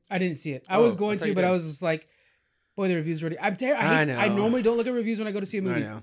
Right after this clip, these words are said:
Speaker 1: because this will happen.
Speaker 2: I'm that same
Speaker 1: The
Speaker 2: reason.
Speaker 1: reviews were terrible, apparently. You know, when I saw them, and I'm like, "I just don't wanna waste my money then."
Speaker 2: I did that with Aladdin, though. I trusted a lot of people that had negative, um, inputs in that movie. You as well. I think
Speaker 1: Yeah.
Speaker 2: you had quite a bit, some things to say you didn't like.
Speaker 1: All about Will Smith, pretty much. He's
Speaker 2: Um,
Speaker 1: awesome.
Speaker 2: yeah,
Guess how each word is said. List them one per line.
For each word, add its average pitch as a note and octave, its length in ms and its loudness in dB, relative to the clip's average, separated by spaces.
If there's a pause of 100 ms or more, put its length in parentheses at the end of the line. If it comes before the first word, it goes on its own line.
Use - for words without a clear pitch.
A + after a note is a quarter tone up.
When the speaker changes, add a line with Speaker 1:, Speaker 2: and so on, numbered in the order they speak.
(100)
Speaker 1:
because F#3 520 -2
this D#3 160 -4
will D3+ 80 -4
happen. C#3+ 400 -6
Speaker 2:
I'm C#3 140 -4
that B2+ 140 -4
same A2+ 200 -8
Speaker 1:
The A2+ 60 -10
Speaker 2:
reason. F3+ 120 2
Speaker 1:
reviews G3+ 280 2
were G3+ 80 -2
terrible, F#3 440 -2
apparently. D3 460 -8
You E3 80 -4
know, C#3+ 100 -4
when D#3 180 0
I D3 60 -2
saw E3 160 -2
them, D#3 100 0
and D#3 40 -4
I'm D3+ 60 -4
like, D3+ 200 -4
"I F3+ 220 -2
just C#3+ 140 -10
don't C#3+ 80 -8
wanna B2+ 100 -8
waste B2+ 160 -10
my C3 60 -10
money B2+ 160 -10
then." C3 160 -12 (320)
Speaker 2:
I - 40 -6
did F3 120 -4
that F#3+ 80 4
with D3+ 100 0
Aladdin, B2+ 340 0
though. G#2+ 260 -8
I A#2+ 100 -6
trusted A#2+ 280 -10
a A#2 40 -6
lot A#2 160 -6
of A2+ 80 -16
people A#2+ 140 -12
that A2+ 260 -8
had A#2 160 -6
negative, A#2 500 -10
um, G#2+ 480 -16 (220)
inputs C3 440 -8
in C3 120 -10
that C3+ 140 -10
movie. C#3+ 280 -12 (200)
You B2+ 180 -8
as A#2+ 100 -12
well. B2+ 220 -6
I B2 60 -8
think B2 40 -8
Speaker 1:
Yeah. C3 140 -8
Speaker 2:
you A#2+ 100 -8
had A#2+ 200 -10
quite B2+ 140 -8
a A#2 40 -8
bit, A#2 240 -8 (120)
some A#2+ 160 -14
things A#2+ 200 -12
to A#2+ 60 -16
say A#2+ 160 -10
you B2 80 -8
didn't A2+ 120 -10
like. B2+ 240 -12 (280)
Speaker 1:
All C3+ 100 -14
about C#3 160 -14
Will C3+ 100 -12
Smith, C#3 260 -14
pretty C#3 160 -14
much. D3 140 -14
He's C3+ 100 -4
Speaker 2:
Um, C#3 120 -2
Speaker 1:
awesome. B2+ 140 -6
Speaker 2:
yeah, B2+ 280 0